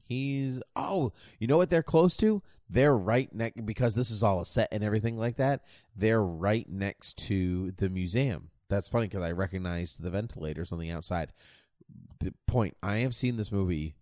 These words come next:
f-, way too many times. Oh, but this is one of my favorite scenes in the film, this, this, uh,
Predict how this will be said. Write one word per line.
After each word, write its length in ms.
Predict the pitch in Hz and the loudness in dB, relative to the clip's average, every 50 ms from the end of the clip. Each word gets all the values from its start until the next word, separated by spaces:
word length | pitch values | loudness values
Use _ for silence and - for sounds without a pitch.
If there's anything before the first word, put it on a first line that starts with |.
| _ | _
f-, 140 | - - - - | -20 -18 -14 -12
way 460 | 85 82 78 80 87 98 98 101 92 | -10 -8 -4 -2 -2 0 0 -2 -2
too 120 | - 90 | -4 -6
many 140 | 90 85 80 | -6 -6 -6
times. 400 | - - - - - - - - _ _ _ _ _ _ _ _ _ - | -8 -10 -14 -14 -16 -20 -20 -20 _ _ _ _ _ _ _ _ _ -6
Oh, 220 | 110 110 104 87 - - | -4 -4 -4 -4 -6 -4
but 220 | - 107 98 - _ _ - - - _ _ _ | -2 -2 -2 -4 _ _ -20 -20 -20 _ _ _
this 200 | - 135 202 220 | 2 2 2 2
is 140 | 339 339 - | 0 -2 -2
one 100 | 285 247 | 0 0
of 40 | 240 | 2
my 80 | 214 185 | 0 2
favorite 260 | - 170 165 151 135 | 2 2 2 2 2
scenes 240 | - 139 131 120 117 | 0 -2 -4 -4 -4
in 60 | 107 | -4
the 80 | 104 95 | -4 -2
film, 300 | - 117 110 101 95 90 | 0 2 2 2 0 -2
this, 180 | 92 92 - - - - - 80 | -4 -6 -6 -6 -6 -6 -4 -2
this, 260 | 85 101 95 - - | -2 -2 -2 -2 -4
uh, 200 | - 53 71 | -6 -6 -6